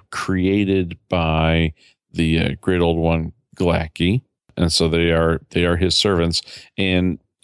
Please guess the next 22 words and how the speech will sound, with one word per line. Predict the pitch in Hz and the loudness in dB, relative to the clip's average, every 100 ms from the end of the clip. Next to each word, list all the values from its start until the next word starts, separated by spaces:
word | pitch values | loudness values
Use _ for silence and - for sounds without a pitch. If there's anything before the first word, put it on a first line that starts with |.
| - | -10
uh, | 85 85 | -4 -2
if | 87 - | -2 0
you'll | 101 90 | 0 2
remember, | 98 127 95 87 | 0 0 0 0
they've | 87 78 | 0 -2
got, | 113 104 95 - - - | -2 0 0 -4 -12 -8
uh, | 82 76 62 - | -4 -2 -2 -2
you | 90 | 0
know, | 85 | 2
there's | 85 82 - | 2 0 0
a, | 107 | -2
there's | - 85 73 | 0 0 -2
a | |
tome | - - 117 107 85 80 78 - - - - _ - | -4 -4 0 0 2 2 0 -4 -14 -20 -20 _ -2
out | 82 82 | -2 0
there. | 82 82 82 80 - | 0 2 2 0 -2
Um, | 82 78 71 65 76 - _ _ - | -4 -2 -2 -4 -8 -16 _ _ -6
the, | - 65 55 50 - - - | -2 2 2 0 -4 -8 -6
I | - 78 | -2 -2
forget | - 71 80 | -2 -2 -2
what | - - | -4 -4
the | 69 80 | -2 -2